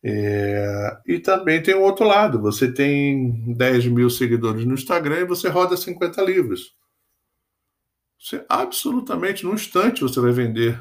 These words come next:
esses cinquenta livros e aí vai ter um vácuo esperando uma nova edição, né? Então, uma, uma avaliação sensata, equilibrada, né, sobre o potencial de venda das suas obras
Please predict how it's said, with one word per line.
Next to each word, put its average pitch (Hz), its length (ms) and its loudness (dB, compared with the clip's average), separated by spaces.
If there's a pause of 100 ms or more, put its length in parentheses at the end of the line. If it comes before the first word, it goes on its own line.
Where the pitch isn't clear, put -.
(140)
esses 120 320 -8
cinquenta 117 500 -6
livros 170 460 0
e 180 60 2
aí 170 320 4
vai 139 240 0
ter 139 100 -6
um 180 160 2
vácuo 135 500 2
esperando 127 540 0
uma 123 140 0
nova 123 420 0
edição, 104 560 -8 (400)
né? 123 220 -4 (720)
Então, 247 440 0 (400)
uma, 120 1000 0 (1300)
uma 127 140 -2
avaliação 127 520 0
sensata, 127 920 0
equilibrada, 120 1000 -2
né, 135 280 -8
sobre 120 260 -4
o 120 80 -2
potencial 123 680 -4
de 117 140 -14
venda 110 320 -10
das 104 160 -8
suas 107 340 -6
obras 139 520 -4